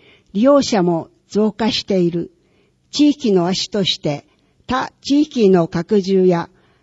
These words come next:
財政支援を考えるべきでは。答え、利用者の増加に伴い、それを支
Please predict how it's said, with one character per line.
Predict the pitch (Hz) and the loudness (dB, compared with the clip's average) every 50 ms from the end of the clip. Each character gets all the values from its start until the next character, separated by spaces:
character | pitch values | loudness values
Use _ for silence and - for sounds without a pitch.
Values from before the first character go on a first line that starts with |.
| _ _ _ _ _ _ _ _ _ _ | _ _ _ _ _ _ _ _ _ _
財 | 220 220 254 262 | 0 2 2 2
政 | 254 - - 285 269 262 | 2 0 2 2 2 2
支 | 269 - - 294 | 2 0 -2 -2
援 | 254 233 202 170 165 156 | 0 0 0 0 0 -2
を | 160 - | -4 -6
考 | - - 214 233 240 233 233 247 | -6 -6 -6 -6 -4 -4 -2 -2
え | 247 226 | -2 0
る | 190 180 175 | 0 -2 -2
べ | 196 208 - | -2 -4 -4
き | - 175 | -4 -4
で | 143 156 151 | -4 -2 -4
は。 | 143 127 - - _ _ _ _ _ _ _ _ _ _ _ _ _ _ _ _ | -4 -6 -10 -14 _ _ _ _ _ _ _ _ _ _ _ _ _ _ _ _
答 | - - - - 233 208 | -6 -6 -2 0 0 0
え、 | 175 156 143 - _ _ _ _ _ _ _ _ _ _ _ - | 0 0 -2 -6 _ _ _ _ _ _ _ _ _ _ _ -4
利 | 180 | 0
用 | 233 277 302 302 - | 2 4 4 2 2
者 | - 262 214 | 0 0 0
の | 196 196 185 | 2 2 2
増 | 165 185 202 214 208 | 2 2 0 0 0
加 | - 233 226 | -2 -2 -2
に | 214 208 202 | -2 -2 -2
伴 | - 226 214 208 202 202 202 185 | -4 -4 -2 -2 0 0 0 0
い、 | 160 143 147 - _ _ _ _ _ _ _ | -2 -4 -6 -8 _ _ _ _ _ _ _
そ | - - 208 208 | -8 -6 -2 0
れ | 233 254 | 2 2
を | 269 262 269 | 2 2 0
支 | - 277 | -2 -4